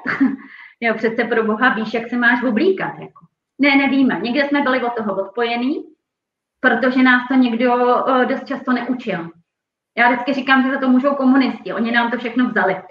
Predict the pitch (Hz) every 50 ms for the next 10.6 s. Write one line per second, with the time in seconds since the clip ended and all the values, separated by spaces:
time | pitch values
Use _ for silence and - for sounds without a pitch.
0 | 294 - - 339 339 311 - - - - - - - 240 294 285 - 302 294 294
1 | 294 269 262 262 277 277 269 277 285 - 285 285 294 277 277 262 294 294 247 214
2 | 220 233 262 269 302 302 277 262 247 247 214 202 - 226 - - - 285 285 302
3 | 294 294 294 302 294 294 269 262 254 226 202 190 - - 269 277 294 311 320 311
4 | 302 - - - - - _ _ _ _ _ - 262 - 294 277 269 269 262 262
5 | 262 294 302 285 285 311 - - - 294 285 285 285 294 269 277 262 254 - 294
6 | 220 247 254 262 254 254 247 254 254 - - 247 240 240 247 254 254 254 254 262
7 | 254 233 220 208 202 185 175 165 165 160 165 _ _ _ _ _ _ - 233 226
8 | 247 240 240 233 226 - 262 254 247 240 233 - - - - _ _ _ _ _
9 | - 226 226 226 226 226 226 220 220 226 226 226 233 226 226 220 - 214 214 214
10 | 220 220 214 208 214 - - 202 180 165 -